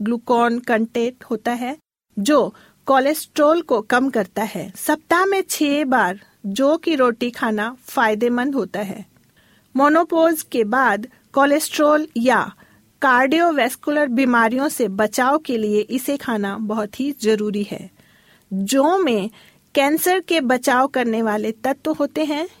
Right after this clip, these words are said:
इनमें मैग्नीशियम होता है। यह डायबिटीज के मरीजों के लिए बहुत ही फायदेमंद है। सौ ग्राम काले चने में सत्रह पॉइंट एक ग्राम प्रोटीन होता है।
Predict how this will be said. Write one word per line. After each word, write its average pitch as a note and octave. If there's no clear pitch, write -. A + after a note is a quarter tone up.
इनमें D4+
मैग्नीशियम B3+
होता C4
है। C4
यह C#4
डायबिटीज A#3+
के D4
मरीजों A#3+
के B3+
लिए G#3+
बहुत A#3
ही B3+
फायदेमंद G3+
है। -
सौ E4
ग्राम D4
काले B3
चने C4
में A3+
सत्रह F4
पॉइंट A#3+
एक C#4+
ग्राम A3+
प्रोटीन A3+
होता B3+
है। C4+